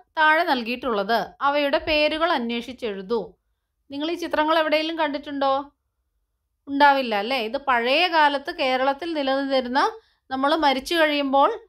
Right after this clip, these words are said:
ശവസംസ്കാരം ചെയ്യുന്നത് ആയിട്ട് ബന്ധപ്പെട്ട സ്മാരകങ്ങളാണ് ഈ കാണുന്നത്. ചിത്രത്തിൽ ആദ്യം കാണുന്നതാണ്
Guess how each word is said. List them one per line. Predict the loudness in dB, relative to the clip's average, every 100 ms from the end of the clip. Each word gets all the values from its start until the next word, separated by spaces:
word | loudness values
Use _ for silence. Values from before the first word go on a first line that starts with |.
| _ -4
ശവസംസ്കാരം | -2 0 0 -4 2 6 6 4
ചെയ്യുന്നത് | 0 -2 -2 -4 -4 0 0 2
ആയിട്ട് | 0 -2 -2
ബന്ധപ്പെട്ട | -2 -2 -2 -2 0 -2 -6 _
സ്മാരകങ്ങളാണ് | -6 2 6 6 4 0 0 2 0 -2
ഈ |
കാണുന്നത്. | 0 0 2 -2 -4 -8 -10 _ _ _ _ _ _ -20
ചിത്രത്തിൽ | -8 -6 0 4
ആദ്യം | 4 4 0 0
കാണുന്നതാണ് | 2 2 0 -2 2 2 2